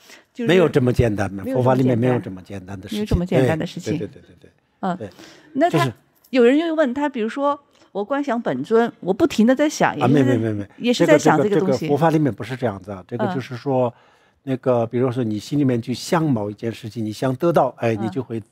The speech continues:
Speaker 2: 得到，这就是心念的力量，是不是啊？
Speaker 1: 嗯，呃，对，
Speaker 2: 就一，
Speaker 1: 他可能
Speaker 2: 有一本书就叫做《心念的力量》。
Speaker 1: 类似这种。
Speaker 2: 那他就不就这么说的吗？
Speaker 1: 嗯，嗯，
Speaker 2: 你不，
Speaker 1: 对。
Speaker 2: 佛法里面肯定不会呀。
Speaker 1: 嗯。
Speaker 2: 那太，太好了，那，那，那我们大家都不去工作了，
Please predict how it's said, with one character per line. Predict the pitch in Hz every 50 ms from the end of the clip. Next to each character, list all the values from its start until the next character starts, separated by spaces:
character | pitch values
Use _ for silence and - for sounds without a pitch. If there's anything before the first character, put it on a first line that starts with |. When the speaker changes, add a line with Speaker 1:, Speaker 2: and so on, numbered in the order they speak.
| _ -
Speaker 2:
得 | - 104
到， | 104 - 98 87 87 _ _ _ _ _ _
这 | - 113
就 | 110 135
是 | 120 - 120
心 | - - - 180 180 175
念 | 156 120 104 98
的 | 101 110
力 | 101 98 101 101
量， | 95 101 101 95 95 101 _ _ _
是 | _ - 139
不 | 120
是 | 110
啊？ | 113 101 92 - _ _ _ -
Speaker 1:
嗯， | 220 220
呃， | 208
对， | 208 - 214 196
Speaker 2:
就 | 190 165
一， | 143 139
Speaker 1:
他 |
可 | 143
能 | 135 131
Speaker 2:
有 | - 139 139 135
一 | 131 131
本 | 131 151 147
书 | 139 - 165 151
就 | - 170
叫 | 147 - 127
做 | 120 - 127 110
《心 | - - - 214 202 196 180
念 | 139 107 101 101 92
的 | 110
力 | 104 104 107 104
量》。 | 98 95 95 92 _ _ - - 254 214 208
Speaker 1:
类 | 202 214 208
似 | 208 -
这 | -
种。 | 180 185
Speaker 2:
那 | 170
他 | 175 180
就 | 165 180
不 | 151 160 160
就 | 160 160
这 | 139 -
么 | 107 107
说 | 104 - - 110 110
的 | 107
吗？ | 107 107 104 - _ _ _ _ _ -
Speaker 1:
嗯， | - 214 202 185 180 185
嗯， | 175 -
Speaker 2:
你 | 147 107 104
不， | 120
Speaker 1:
对。 | 127 123 226 208
Speaker 2:
佛 | - - 220 226
法 | 202 156
里 | 123 113
面 | 113 113 107
肯 | - - 113
定 | 113 120 113
不 | 110
会 | 110 - 110 101
呀。 | 90 87 85 _ _ _ _ _ _ _ _ -
Speaker 1:
嗯。 | 202 180 175 175 175 180
Speaker 2:
那 | 185 214 233 220
太， | 175 - - 135 127 123 _ _ _ _
太 | - - 160
好 | 139 - 104 98
了， | 98 98
那， | 123 160 165
那， | 156 156 151 151 165 180 160
那 | 143 147 160 160
我 | 147 131 117
们 | 107 110
大 | 110 139 127
家 | 120 139 135
都 | - 139 123
不 | - - 131
去 | - - 135
工 | 117 156 156 165
作 | 151 175 165
了， | 147 117 95